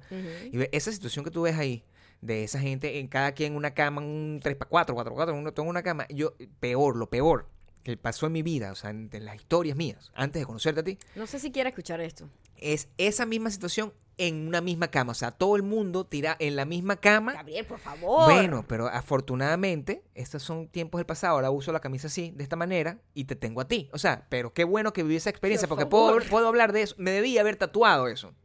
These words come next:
Speaker 1: Te debiste haber tatuado
Speaker 2: Me
Speaker 1: eso.
Speaker 2: debí haber tatuado un, un cinco pre-,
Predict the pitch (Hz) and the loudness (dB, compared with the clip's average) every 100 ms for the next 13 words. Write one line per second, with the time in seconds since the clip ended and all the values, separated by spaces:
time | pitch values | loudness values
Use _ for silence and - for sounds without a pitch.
0 | _ - 240 240 302 247 208 202 190 196 | _ -2 0 2 2 0 0 -4 0 2
1 | 208 226 196 202 214 226 202 196 196 185 | 4 6 4 2 2 4 6 4 -2 -6
2 | 185 175 180 175 - - - 202 185 208 | -8 -8 -6 -8 -12 -8 -4 -2 -2 -2
3 | 190 | -4